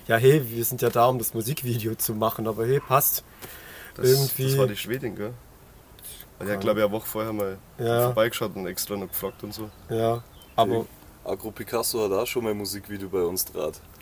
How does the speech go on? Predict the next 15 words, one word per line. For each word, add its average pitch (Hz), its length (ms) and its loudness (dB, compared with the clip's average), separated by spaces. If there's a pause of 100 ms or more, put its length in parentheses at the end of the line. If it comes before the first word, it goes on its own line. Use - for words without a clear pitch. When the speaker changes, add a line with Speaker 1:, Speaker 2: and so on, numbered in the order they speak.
(380)
Speaker 1:
Ja. 107 320 -4 (200)
Speaker 3:
Also - 180 -8
Shoutouts 113 680 4
an 104 220 0
Agro 110 300 -4
Picasso 123 680 2 (240)
bei 110 140 4
München 120 380 0
gegen 107 260 0
Rechts 104 360 2
bei 107 120 0
dem 107 380 -2
Track - 400 0 (160)
Bester 117 320 4
Part. 113 360 0